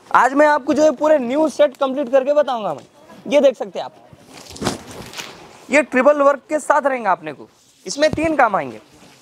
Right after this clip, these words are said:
एक silver वर-, work मिलेंगे आपको, और जो है एक flower मिलेंगे इसमें, और एक जो है golden work मिलेंगे आपको। देख सकते हैं आप, पूरा झालर पे भी जो है totally work मिलेंगे आपको। ये देखिए आप,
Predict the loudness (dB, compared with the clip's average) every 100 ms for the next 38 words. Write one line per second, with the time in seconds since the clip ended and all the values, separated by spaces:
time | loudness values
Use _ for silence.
0 | _ -2 0 0 0 2 2 2 0 2
1 | 0 -2 -6 -4 -2 -2 -4 -10 -12 _
2 | _ _ _ -20 -20 -20 -2 0 2 4
3 | 4 2 -4 -10 -20 -2 -2 0 0 2
4 | 0 0 0 2 2 2 2 2 2 2
5 | 0 0 0 2 0 0 -2 -4 -4 -4
6 | -2 -2 -4 -16 _ -6 -4 -2 0 2
7 | 2 0 -2 0 -2 -2 -4 -6 -6 0
8 | 0 0 -2 -2 -2 -2 0 0 -2 -4
9 | -2 -2 -2 -8 -20 -20 -20 _ -20 -20
10 | -20 -8 0 2 2 -2 -8